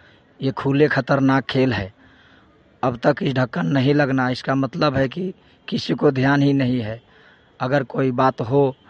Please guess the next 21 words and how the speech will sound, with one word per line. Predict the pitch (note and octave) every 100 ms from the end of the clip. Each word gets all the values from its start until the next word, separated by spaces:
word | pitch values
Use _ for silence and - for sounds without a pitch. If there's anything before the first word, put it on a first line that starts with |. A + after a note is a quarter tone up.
| - _ -
तो |
किसका | - D#3 - - B2+
जाएगा, | C3+ C3+ B2+ A2 - _ _ _ _ _ _
जिसका | C#3 C3 D#3+
जाएगा | C#3+ C#3 C#3
उसका | C#3 - C#3+ C3+
जाएगा, | B2+ B2 A2+ G#2+ -
लेकिन | B2+ C3+ - C#3+ B2+ - _ _ _
खुले | - C#3 D3 D3
में | D3
जो | C3+ B2
ढक्कन | B2 B2 D#3 D3
है | C3 B2+
सीवर | - C3+ D3+ C#3
का, | A#2 A2+ - -
वो | E3
खतरनाक | - - C#3 C3+ C#3+ D3 - - - - - - _ _ -
इशारा | C#3 D3 D3+ D3+
कर | -
रहा | B2 A#2 A#2
है | A2